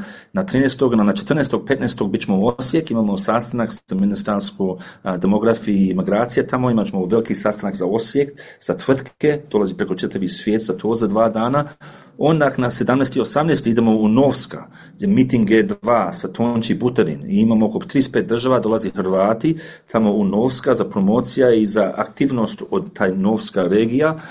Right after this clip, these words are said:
a, i sa tvrtke preko čitavi svijet. Imat ćemo to za dva dana. Onda poslije toga ićemo, a, u, a, imamo sastanak sa, sa, a, australski hrvatski ambasador Richard Rogers, promocija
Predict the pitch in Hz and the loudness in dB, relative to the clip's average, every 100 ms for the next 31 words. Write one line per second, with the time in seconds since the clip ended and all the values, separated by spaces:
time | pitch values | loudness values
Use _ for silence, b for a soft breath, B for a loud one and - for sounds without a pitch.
0 | B - 98 107 131 135 - 104 - 117 | B -2 0 2 2 2 2 0 0 -2
1 | 107 98 98 98 101 92 90 - - 107 | -2 -2 -2 -2 -4 -4 -4 -6 -2 0
2 | 139 - 101 - 98 - 123 135 113 98 | 0 -2 -4 -4 -6 0 2 4 2 2
3 | 110 107 107 123 151 156 B B B B | 2 2 2 2 0 -4 B B B B
4 | 127 127 196 165 165 147 143 135 139 127 | -4 0 0 2 4 4 4 0 2 2
5 | 120 117 120 117 - 135 131 123 120 117 | 2 4 4 4 2 2 4 4 4 2
6 | 120 120 113 104 135 - 120 - 110 107 | -2 -2 0 0 0 0 -6 0 4 4
7 | 95 - 104 101 95 101 95 90 - 95 | 4 2 2 4 2 0 0 -2 -4 -2
8 | 92 95 107 123 127 92 98 98 98 92 | -2 -2 0 0 0 0 2 2 0 -4
9 | 87 104 - 120 117 101 98 87 107 123 | -2 0 0 2 2 2 0 0 0 0
10 | 151 - 101 101 131 127 | -2 -2 0 2 2 0